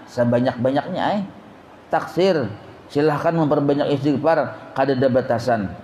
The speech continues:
Ulpang misalnya bila kebanyakan istighfar dia bisa panas aja, kada, kada ada panasan itu. <laughs> Malah kekurangan istighfar yang panas. La atahdidu, kada ada batasan untuk mem-, memperbanyak istighfar.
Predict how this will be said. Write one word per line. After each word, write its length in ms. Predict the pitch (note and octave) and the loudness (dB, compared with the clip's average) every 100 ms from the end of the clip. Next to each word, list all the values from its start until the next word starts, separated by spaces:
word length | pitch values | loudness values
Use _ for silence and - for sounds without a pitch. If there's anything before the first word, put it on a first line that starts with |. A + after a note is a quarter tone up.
| - - - - - - | -18 -20 -20 -20 -20 -12
Ulpang 320 | - C#3+ D#3 F#3 | 0 2 2 2
misalnya 320 | E3+ E3 F3+ F3+ | 2 2 2 2
bila 160 | F3 | 2
kebanyakan 400 | D#3 D#3+ D#3 D#3+ | 2 0 2 0
istighfar 320 | D#3+ C#3+ E3+ | 0 0 0
dia 160 | D#3+ E3 | 0 0
bisa 160 | C#3 D3 | 0 -2
panas 400 | C#3+ E3 E3+ C3 | -2 -2 -4 -2
aja, 160 | C3+ C3+ - | -4 -4 -6
kada, 400 | G3 D#3+ B3+ - - - - - - - - | -2 2 0 -2 -16 -20 -20 -20 -20 -20 -6
kada 160 | G3 G3+ | 0 0
ada 80 | |
panasan 480 | G3 F#3 E3+ F3+ G#3+ G#3+ | 2 2 0 0 0 2
itu. 140 | A#3+ A#3+ - - - - - | 0 0 -6 -18 -20 -20 0
<laughs> 400 | G#3 E3+ E3+ D#3 D#3 - - - - - - - - - - - - - - - - - - - | 2 4 2 2 -2 -10 -18 -20 -20 -20 -20 -20 -20 -20 -20 -20 -20 -20 -20 -20 -20 -20 -20 -6
Malah 320 | C3 D#3+ A#3 | 0 2 2
kekurangan 480 | A#3 G3 F3+ E3+ E3+ | 0 2 2 2 0
istighfar 480 | D3+ C#3 G#2 C#3 D#3+ | 0 -2 0 0 2
yang 160 | F#3 F#3 | 2 2
panas. 560 | G3 G#3+ F#3+ - - - - - - - - - - - - - - - - - - - - - | 2 2 -2 -6 -16 -18 -20 -20 -20 -20 -20 -20 -20 -20 -20 -20 -20 -20 -20 -20 -20 -20 -20 0
La 400 | D3 F#3+ F3+ F3+ | 4 4 4 0
atahdidu, 960 | F3 D#3+ E3 C#3+ A#3 A#3 A3 A3+ C3 - | 0 -2 0 0 2 4 4 4 2 -2
kada 240 | C#3+ C#3+ | -2 2
ada 80 | D3 | 2
batasan 560 | C3+ B2+ B2+ B2 C#3+ | 2 2 0 0 0
untuk 240 | C3+ B2 C3 | 2 2 2
mem-, 320 | C3 B2 A#2 | 2 4 4
memperbanyak 560 | A#2 B2 A2 A#2+ D#3+ A#2 | 4 4 2 2 0 0
istighfar. 640 | A2 G2+ F#2+ F2 F2+ | -4 -2 -2 0 -2